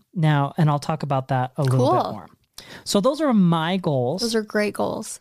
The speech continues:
Speaker 1: And I really like the theme that you have for yourself this year. And I can't wait to talk a little bit about, more about that. Now, how do we make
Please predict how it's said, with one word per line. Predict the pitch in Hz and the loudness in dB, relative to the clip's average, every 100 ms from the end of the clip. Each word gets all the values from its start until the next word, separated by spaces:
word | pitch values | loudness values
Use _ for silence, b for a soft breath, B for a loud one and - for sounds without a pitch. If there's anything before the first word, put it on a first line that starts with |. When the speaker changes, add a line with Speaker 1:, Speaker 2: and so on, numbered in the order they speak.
| - | -2
Speaker 1:
And | 165 | 2
I | 175 | 4
really | 175 226 247 | 4 2 2
like | 208 180 - | 0 0 -2
the | |
theme | 135 - 156 | -4 0 2
that | 143 - | 2 0
you | 143 | -2
have | 139 127 127 - | 0 0 -2 -4
for | 143 | -2
yourself | 127 127 123 120 | -2 -2 -4 -2
this | 131 135 | -2 -2
year. | 120 | -2
And | |
I | 131 | -2
can't | 170 156 | 0 0
wait | 131 | 0
to | - | 0
talk | 123 127 | -2 0
a | |
little | 123 120 | 0 0
bit | 113 | 0
about, | 110 110 107 | -2 -2 -2
more | 123 120 107 | -2 -4 -4
about | 117 117 - | -6 -6 -6
that. | 143 - B B B B - | -8 -10 B B B B 2
Now, | 151 113 - _ _ _ _ _ _ - - _ _ _ _ | 2 0 -12 _ _ _ _ _ _ -20 -20 _ _ _ _
how | - - 247 262 | -2 0 2 4
do | 254 | 4
we | 240 208 | 4 6
make | 180 170 175 | 6 4 0